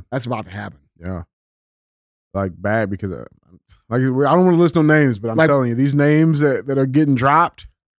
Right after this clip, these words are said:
Speaker 2: that have been getting dropped over the last few years, you just haven't seen 'em.
Speaker 1: Yeah.
Speaker 2: Wait till you start seeing 'em.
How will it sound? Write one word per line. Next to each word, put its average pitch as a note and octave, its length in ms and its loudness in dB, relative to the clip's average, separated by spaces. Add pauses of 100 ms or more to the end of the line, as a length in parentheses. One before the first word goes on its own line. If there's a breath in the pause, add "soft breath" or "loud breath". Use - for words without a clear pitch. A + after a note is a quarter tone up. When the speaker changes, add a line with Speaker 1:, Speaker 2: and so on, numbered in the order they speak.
(160)
Speaker 2:
that B2+ 80 -6
have A#2+ 160 -6
been D3+ 200 6
getting E3 220 4
dropped D#3+ 260 2
over E3 120 2
the E3 80 2
last E3+ 260 2
few F3 180 -6
years, E3+ 220 2
you C#3+ 80 -2
just C3 160 -4
haven't A#2+ 200 0
seen D#3 260 2
'em. G3+ 180 0
Speaker 1:
Yeah. G2+ 200 -12 (540)
Speaker 2:
Wait C3+ 140 -4
till - 80 -2
you D3 60 2
start C3 220 0
seeing C#3 260 2
'em. G#2 160 -16